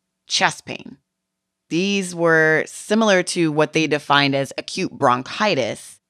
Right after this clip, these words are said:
but the study actually doesn't then define what were features of pneumonia.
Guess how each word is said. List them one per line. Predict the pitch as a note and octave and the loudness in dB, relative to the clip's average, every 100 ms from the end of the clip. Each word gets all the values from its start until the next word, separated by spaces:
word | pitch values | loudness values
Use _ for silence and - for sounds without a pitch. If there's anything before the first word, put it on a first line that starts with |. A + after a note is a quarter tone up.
| _ - | _ -6
but | E3+ | -2
the | E3+ | -2
study | - G#3 A#3 G#3 | -2 0 2 2
actually | F3+ - E3 | 0 -2 -2
doesn't | D3 D3 D3+ - - | 0 0 -4 -8 -8
then | C3+ D3 D3 | 0 0 2
define | C#3+ C#3 C#3+ C#3 C#3 C#3 B2+ B2+ | -2 0 4 4 4 0 -2 0
what | C#3 C3+ - | 2 2 0
were | D3 C3+ | -4 -2
features | - C#3 C3+ C3 | -2 -4 -4 -4
of | B2+ | -4
pneumonia. | B2+ C3+ D3+ C3 C2 C#2+ | -2 0 0 0 -4 -14